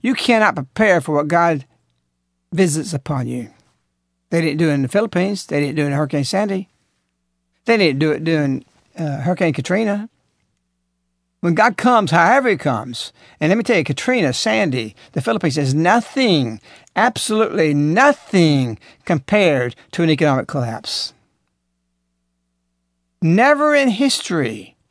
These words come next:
since the beginning of the world, have we had a situation so integrated, so intertwined, that everybody is connected in some way that if it falls, everybody will be touched in some way. And the further you get from the crashing building,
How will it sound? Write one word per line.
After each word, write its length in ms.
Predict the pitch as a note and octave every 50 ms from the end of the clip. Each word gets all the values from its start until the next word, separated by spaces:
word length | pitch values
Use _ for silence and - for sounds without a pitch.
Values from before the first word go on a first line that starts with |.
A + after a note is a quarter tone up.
| _ _ _ _
since 240 | - - G#3 - -
the 80 | E3+
beginning 440 | D3+ D3 D#3+ D#3+ G3+ A#3+ C4 C#4 C#4
of 100 | C#4 C4+
the 100 | C4 C4
world, 580 | C4 C4 C4+ B3 F#3+ C#3+ B2+ G#2+ A2+ A#2 - - _ - _ _
have 180 | - E3+ E3 D#3+
we 140 | F3+ G#3+
had 140 | G#3 A3+ -
a 60 | F#3
situation 760 | D3 - - E3+ - - F3 E3+ G3 G#3+ G3 - - A2+ B2+ - - - _
so 260 | - - - E3+ -
integrated, 640 | - G#3+ C4 A#3+ - C4+ E3 D#3+ C#3+ C#3 B2+ A#2+ B2
so 180 | A#2+ - G3+ -
intertwined, 920 | - - A#3+ - - G#3+ F#3+ F#3 - - - G#3 A3 A3 G3 D#3 C3+ C3+ - - - - -
that 120 | - - -
everybody 560 | - - B3 C#4+ C4+ G3 F3 F#3 E3+ E3+ D#3+
is 180 | - D#3 C#3+ -
connected 500 | - - D#3 E3 F3+ G#3+ G#3+ - E3+ D3
in 120 | C#3 C3
some 320 | - - - C4 C4 B3+
way 340 | A3 F3 D3+ C#3+ C#3 C#3 C3+ - - - _
that 120 | - D#3+ D3
if 100 | C#3 -
it 140 | A3 B3
falls, 460 | - - A#3 G#3+ G3 E3+ D#3 D#3+ C3+ - - _
everybody 480 | - - F3+ G3+ F#3+ E3+ E3+ E3 E3 E3+
will 140 | E3+ E3
be 380 | C#3+ E3 E3+ E3 D#3+ D#3 F3 - _ _
touched 440 | - - G3+ - - - - - - _ _ -
in 120 | - C#3
some 260 | - - - C#3+ B2+
way. 320 | B2+ A#2 A#2+ - - A#2+ - _ _ _ _ _ _ _ _ _ _ _ _ _ _ _ _ _ _ _ _ _ _ _ _ _ _ _ _ -
And 100 | F3 D3+
the 100 | D#3 D3
further 320 | - - B3+ C4+ C#4 C4+
you 180 | C4 B3+ B3+ A3+
get 200 | F#3 A3 A3+ G#3+
from 160 | - G#3 F3+
the 80 | E3+ D3+
crashing 440 | - G#3 F#3+ F#3 E3+ - E3+ D#3
building, 440 | D#3 G3+ A3 G3+ D3 C#3 B2+ B2+ C#3